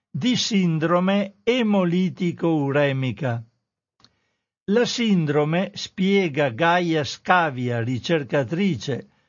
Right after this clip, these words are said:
dell'Istituto Superiore di Sanità, è la complicanza più grave dell'infezione da Escherichia coli, produttore di Shiga tossina.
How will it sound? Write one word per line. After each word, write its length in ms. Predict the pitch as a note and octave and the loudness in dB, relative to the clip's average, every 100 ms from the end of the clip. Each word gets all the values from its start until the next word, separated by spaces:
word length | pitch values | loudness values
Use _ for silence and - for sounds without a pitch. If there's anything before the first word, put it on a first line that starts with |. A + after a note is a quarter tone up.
| _ - | _ -6
dell'Istituto 1000 | D3+ C#3 C3+ C#3 - C3+ G3+ G#3+ D#3 C#3+ | -2 0 -2 -4 -4 -4 -2 -2 -2 -2
Superiore 840 | - D3 A2 C3+ D3 F#3+ F3 D3 | -2 -2 -2 -2 0 0 0 -2
di 160 | C3 | -4
Sanità, 760 | - D3+ C3+ B2+ A#2+ A#2+ B2+ - _ _ _ _ _ _ | -2 -2 0 -4 -2 -2 -2 -10 _ _ _ _ _ _
è 220 | - B3+ | 0 2
la 180 | D#3 C#3+ | 2 0
complicanza 1120 | - A#3 A3+ - A3 G#3+ G3+ E3+ C#3 G#2+ D#3 G#2+ | 0 -2 -2 -4 -4 0 2 2 0 -4 -6 -6
più 320 | G3 G#3+ F3 | -4 -2 0
grave 760 | C3+ C3+ B2+ G#2+ C#3 F3+ - _ _ _ _ | 0 2 0 -2 -4 -4 -8 _ _ _ _
dell'infezione 1300 | F#3 C#4 G3+ F3 G3 - B3 G#3 G3+ F3+ F3 F3 D#3+ | -2 0 2 2 0 0 -4 -4 0 0 2 0 0
da 100 | F3 | 0
Escherichia 920 | E3 - E3+ D3+ E3 C#3+ F3 D#3+ D3+ | -2 -4 -2 0 -2 -2 -2 -2 0
coli, 520 | E3 D3+ C#3+ C3+ C#3 _ _ _ _ | 0 0 0 -6 -10 _ _ _ _
produttore 960 | G#3+ A#3 G3 C#4 F#3 G3 E3 D3+ D3+ | 0 0 0 -4 -4 0 2 2 -2
di 160 | C#3 G#3+ | -2 -4
Shiga 560 | - - D#3+ C#3 C#3 B2+ | -4 -2 0 0 0 -2
tossina. 920 | - D#3 - - E3+ D3 C3 A#2 | -2 -4 -2 -4 -2 -2 -2 -4